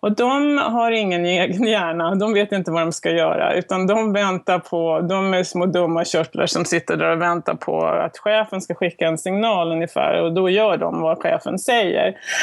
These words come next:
Men kommer ingen signal så produceras det inget, eh, skö-, inge-, inget binjurehormon. Och därför måste man titta på varför får inte binjurarna signalen längre? Eller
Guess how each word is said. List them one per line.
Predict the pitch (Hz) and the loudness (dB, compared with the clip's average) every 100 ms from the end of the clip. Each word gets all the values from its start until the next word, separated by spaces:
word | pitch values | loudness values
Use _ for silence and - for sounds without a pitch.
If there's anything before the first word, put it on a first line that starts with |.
| - - | -4 -4
Men | 208 208 | -2 0
kommer | 208 254 269 277 277 | 0 0 2 2 2
ingen | 247 196 | 0 -2
signal | 180 185 180 156 165 | -2 -2 0 0 -2
så | - | -4
produceras | 185 202 196 208 - 294 285 269 - | -4 -2 0 -2 -2 2 2 0 0
det | 202 | 0
inget, | 170 156 - - - | 0 0 -2 -4 -4
eh, | 175 156 156 - _ - | 0 0 0 -4 _ -10
skö-, | - - - | -4 -4 -2
inge-, | - 180 165 156 | 0 0 2 0
inget | - 175 156 | 0 0 2
binjurehormon. | 160 151 147 156 160 156 - 67 - 190 - - - - - | 2 2 0 0 0 -2 0 0 0 -2 -4 -6 -4 -4 -8
Och | - 208 190 190 185 | -2 0 0 -2 -2
därför | 180 190 214 226 233 220 208 202 | 0 0 2 0 0 0 0 0
måste | - 214 202 | -2 -2 -2
man | 208 | -4
titta | 190 202 196 | -2 -2 -2
på | - 185 185 185 - - - | -2 0 0 -4 -16 -18 -8
varför | 165 190 220 262 285 269 262 233 | -2 0 2 2 2 0 -2 -2
får | - 196 233 247 | -2 -2 2 2
inte | 220 180 180 | 0 -2 -2
binjurarna | 175 196 180 175 170 170 180 | 0 0 2 0 0 0 -2
signalen | - 190 190 196 233 269 277 262 208 | -2 0 0 2 2 2 2 2 2
längre? | 170 165 165 170 | 2 2 2 0
Eller | 175 185 185 190 | 2 2 2 2